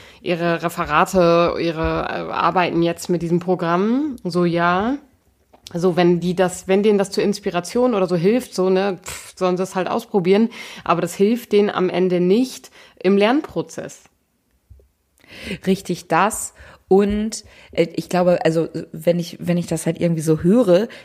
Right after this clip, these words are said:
Speaker 2: dann hätte ich das halt viel eher auch in der Anfangsphase genutzt von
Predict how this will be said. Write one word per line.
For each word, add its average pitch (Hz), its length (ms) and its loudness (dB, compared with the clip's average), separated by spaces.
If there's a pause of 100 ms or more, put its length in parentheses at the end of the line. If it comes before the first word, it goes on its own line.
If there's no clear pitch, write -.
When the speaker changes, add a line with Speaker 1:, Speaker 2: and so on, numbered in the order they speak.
Speaker 2:
dann 165 120 -4
hätte 170 160 -4
ich - 60 -14
das 156 200 -2
halt 165 160 2
viel 175 560 -2 (100)
eher 180 300 4
auch 170 160 -2
in 160 180 -4
der 160 220 -2
Anfangsphase 160 1000 0
genutzt 160 540 -2
von 170 480 0